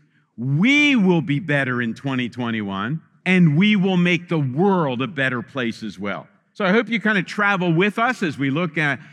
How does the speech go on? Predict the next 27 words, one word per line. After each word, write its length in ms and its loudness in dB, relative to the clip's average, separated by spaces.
at 140 -2
select 480 -6
passages 580 -2
from 280 -2
Matthew's 580 -4
gospel, 680 -4
helping 340 0
to 120 -2
understand 640 -2
the 300 -2
King. 640 0
Now, 140 0
we 80 0
started 380 0
last 300 0
week 200 0
by 140 0
looking 360 -2
at 120 -2
the 80 -6
beginning 600 0
and 220 4
the 160 6
end 280 2
of 100 -4
Matthew's 480 -4
gospel. 480 -6